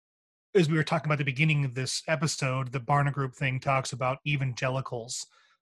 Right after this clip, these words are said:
um, not necessarily being very supportive of the Black Lives Matter movement. But evangelicals are also those that, that take their Bible and they say, "This is the most important thing in the world to me. Anything that's in here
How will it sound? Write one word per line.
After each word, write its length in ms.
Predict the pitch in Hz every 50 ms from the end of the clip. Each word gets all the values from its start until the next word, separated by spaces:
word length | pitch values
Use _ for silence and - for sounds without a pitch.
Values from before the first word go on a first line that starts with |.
| _ _ -
um, 300 | 135 127 127 127 135 135 139
not 340 | - 147 143 143 139 143 147
necessarily 600 | 147 147 143 - 160 - - 160 147 139 139 139
being 260 | 120 131 135 131 131
very 180 | 127 135 131 123
supportive 640 | - - 139 - _ - 151 139 135 131 127 123 - _
of 160 | 151 135 123
the 60 | 127 135
Black 340 | - 135 131 131 127 -
Lives 240 | 139 127 127 123 107
Matter 240 | 127 123 123 123 120
movement. 500 | 120 123 127 127 123 117 127 131 131 - - _ - - - - _ _ _ _ -
But 80 | 165
evangelicals 720 | 160 170 170 180 165 147 165 170 190 190 - 156 147 131 139
are 80 | 139
also 300 | 139 143 147 - - 143
those 420 | 120 123 135 131 135 135 135 120 - -
that, 260 | 135 131 131 127 127 - _ _ _ _ _ _ _
that 220 | 160 139 131 - -
take 180 | - 175 165 -
their 120 | - 143 135
Bible 440 | 117 139 143 147 151 135 139 131 131
and 100 | 131 131
they 120 | 131 131
say, 200 | 131 - 143 127 120
"This 200 | 127 139 - -
is 80 | 180 160
the 60 | 139
most 240 | 147 139 139 139 -
important 440 | 143 131 - - 135 - - 123 -
thing 120 | 135 127
in 60 | 123 120
the 80 | 123
world 240 | 123 139 151 156 143
to 80 | - -
me. 280 | 151 147 147 147 147 - - - - - _ _ _ _
Anything 380 | 147 156 160 170 160 - - 165
that's 220 | 160 143 139 -
in 120 | 165 156 160
here 460 | 147 - 180 175 175 175 175 175 -